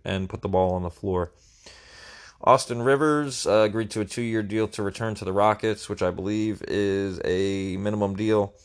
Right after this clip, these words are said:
Uh, he fits in well with what they're doing, uh, but statistically, he didn't do as well last year as he had the previous season, so he wasn't gonna have much of a market. So it's a, it's a great deal for both sides. Uh, contrary to,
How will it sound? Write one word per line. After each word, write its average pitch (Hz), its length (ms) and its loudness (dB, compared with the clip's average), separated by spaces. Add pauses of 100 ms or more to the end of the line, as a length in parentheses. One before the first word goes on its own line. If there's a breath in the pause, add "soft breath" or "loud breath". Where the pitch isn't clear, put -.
(440 loud breath)
Uh, 90 400 0
he 113 180 -4
fits - 300 -2
in 113 160 -2
well 107 220 6
with 101 160 -2
what 104 160 0
they're 92 120 -4
doing, 110 560 -4
uh, 80 200 -2
but 90 160 -6
statistically, 117 640 -2
he 110 100 -4
didn't 101 260 -2
do 98 180 2
as 92 120 -2
well 95 300 6
last 92 360 2
year 92 140 0
as 87 140 -2
he 90 100 -6
had 87 220 -2
the 87 60 -4
previous 87 500 -6
season, 104 500 -6
so 90 340 -2
he 98 140 -6
wasn't 113 260 4
gonna 101 120 0
have 98 280 0
much 95 200 -4
of 90 100 -6
a 92 40 -6
market. 92 460 -4 (140)
So - 160 -6
it's 90 160 -6
a, 98 40 -2
it's - 140 -10
a 101 40 -12
great 107 240 -2
deal 104 160 2
for 98 100 -4
both 92 260 -2
sides. 90 460 -4 (1300 loud breath)
Uh, 120 380 10
contrary 170 680 0
to, 143 680 -2